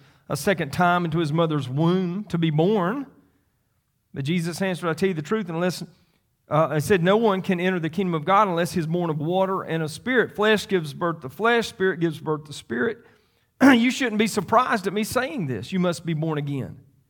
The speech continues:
The wind blows wherever it pleases. You hear the sound, but you can't tell where it comes from, where it's going. So it is with everyone born of the Spirit.' 'How can this be?' Nicodemus asked. 'You're Israel's teacher,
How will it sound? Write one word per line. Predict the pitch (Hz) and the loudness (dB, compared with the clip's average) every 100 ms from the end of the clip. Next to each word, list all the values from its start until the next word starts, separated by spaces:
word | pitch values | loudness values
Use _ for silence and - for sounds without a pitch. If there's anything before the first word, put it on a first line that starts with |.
| _ _ _ _ _ _ _ | _ _ _ _ _ _ _
The | 175 | 2
wind | 202 240 214 | 4 6 6
blows | 214 220 | 6 6
wherever | 190 208 185 | 6 4 2
it | - | -2
pleases. | 233 247 226 151 147 | 0 2 2 -2 -2
You | 185 | 2
hear | 180 190 | 4 4
the | 185 | 2
sound, | - 214 247 | 0 0 0
but | 180 | -4
you | - | -4
can't | 190 147 | -4 -2
tell | 190 156 | -4 -2
where | 170 | -2
it | 127 | 0
comes | 185 196 202 | 2 0 0
from, | - 202 247 | -4 -2 0
where | 175 | -2
it's | 156 143 | -2 0
going. | 165 202 233 | 0 0 -2
So | 180 | -2
it | 190 | 2
is | 208 185 | 2 0
with | 185 | -4
everyone | 175 226 262 220 151 139 175 170 | 4 4 4 -2 -2 -4 -4 -4
born | 170 175 185 190 - _ _ _ - | -2 -2 -4 -6 -18 _ _ _ -6
of | 151 | -4
the | 156 | -4
Spirit.' | - - 269 170 - - _ | -8 -2 2 2 -2 -18 _
'How | - 220 285 359 | -2 2 4 2
can | - 226 | 0 2
this | 226 226 | 0 0
be?' | 196 269 269 139 - - | -4 -2 -2 -6 -10 -10
Nicodemus | 139 151 147 131 117 | -6 -2 -2 -4 -8
asked. | 104 104 - - _ _ _ _ _ _ _ _ | -12 -14 -18 -20 _ _ _ _ _ _ _ _
'You're | 165 190 | 0 4
Israel's | 202 170 185 160 | 4 2 0 -2
teacher, | - 185 180 240 262 | -2 -4 -4 -10 -10